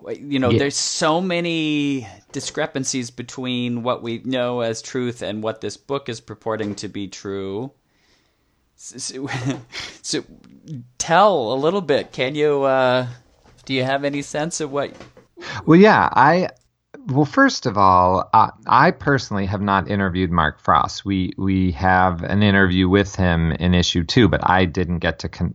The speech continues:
Speaker 2: conduct it. And I really hope that sometime I get to interview him, because I don't really wanna know about secrets of the show. That doesn't interest me. But what does interest me is his idea that he said, "You know what? I,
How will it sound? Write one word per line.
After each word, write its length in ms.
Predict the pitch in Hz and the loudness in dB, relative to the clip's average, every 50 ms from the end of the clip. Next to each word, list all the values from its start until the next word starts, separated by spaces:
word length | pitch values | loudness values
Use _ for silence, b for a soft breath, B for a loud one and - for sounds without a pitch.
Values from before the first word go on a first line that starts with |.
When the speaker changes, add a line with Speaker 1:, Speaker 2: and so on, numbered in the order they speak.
| _ - - | _ -16 -6
Speaker 2:
conduct 500 | - 98 90 85 90 90 90 - - - | -2 0 2 4 4 2 2 0 -2 -6
it. 160 | 82 76 - - | -6 -6 -6 -6
And 400 | - 92 87 87 85 82 85 82 B B B B B B | -4 -2 0 0 0 0 -2 -4 B B B B B B
I 100 | - 104 | 0 0
really 640 | 104 90 90 101 113 131 147 151 147 127 113 110 101 | 0 2 0 0 4 6 8 8 8 8 6 4 2
hope 380 | 85 87 110 101 95 95 - | 2 2 2 2 2 0 -2
that 160 | - 82 73 - | -6 -6 -6 -4
sometime 420 | - 101 95 92 - 95 90 90 | -2 -2 -2 -2 0 0 0 0
I 80 | 87 87 | 0 0
get 180 | 87 85 - - | 0 -2 -2 -2
to 140 | 92 - | -4 -2
interview 400 | 95 101 98 95 87 85 90 90 | 0 2 2 4 4 4 2 0
him, 280 | 85 82 90 87 85 85 | 2 2 2 2 2 2
because 540 | 85 90 85 - 101 95 92 90 82 - - B B B B B B B B B _ _ _ - | 2 0 0 2 4 4 4 4 2 -2 -8 B B B B B B B B B _ _ _ 0
I 140 | - 135 180 202 | 2 2 4 6
don't 200 | 214 190 156 117 | 4 4 4 2
really 240 | 127 127 120 117 | 2 2 2 2
wanna 300 | 107 98 107 107 98 98 | 2 4 2 2 2 2
know 540 | 95 92 98 98 98 98 95 95 95 95 92 - | 0 0 0 2 2 2 2 2 2 2 0 -2
about 360 | - 85 85 82 82 - - | -2 -2 0 0 0 -2 -4
secrets 560 | - - 104 92 - - 101 85 80 - - | -2 0 0 0 0 0 -2 -2 -2 -2 -4
of 100 | 92 82 | -6 -4
the 100 | 76 82 | -4 -4
show. 300 | 85 - - 92 78 73 | -4 0 0 2 2 2
That 200 | 76 80 82 - | 2 2 0 2
doesn't 300 | - 101 92 85 92 90 | 2 0 0 2 2 2
interest 440 | 87 90 90 - - 85 80 - - | 2 2 0 0 -2 -4 -4 -4 -4
me. 160 | 85 78 78 | -2 -2 -2
But 180 | 78 - 95 90 | 0 2 2 4
what 240 | - 139 151 143 - | 4 4 2 4 4
does 240 | 160 170 180 160 151 | 4 4 6 6 4
interest 480 | 151 120 - - 104 90 - - - 107 | 2 2 0 0 -2 -2 -2 -2 -2 0
me 420 | 104 92 90 92 92 92 90 87 b b b b b b b b _ _ _ _ | 2 2 2 2 2 0 -2 -4 b b b b b b b b _ _ _ _
is 260 | - 127 120 113 117 - | 4 4 4 4 2 -4
his 380 | - - 156 180 202 202 185 196 | 2 6 8 8 8 6 6 4
idea 520 | 170 156 135 107 95 110 117 120 117 101 87 | 6 6 4 2 2 0 2 4 4 4 4
that 160 | 87 87 85 | 4 2 0
he 180 | 87 107 113 107 | 0 -2 -2 -2
said, 420 | 98 - - 110 104 101 92 85 | -2 -2 0 2 4 4 2 2
"You 140 | 95 139 175 | 2 2 4
know 100 | 190 185 | 4 6
what? 320 | 180 185 180 175 - - _ _ _ _ _ _ _ _ _ _ - - _ _ - | 6 4 4 2 0 -4 _ _ _ _ _ _ _ _ _ _ -16 -16 _ _ -4
I, 320 | - 180 262 330 339 294 | -2 -2 -2 -2 -2 -6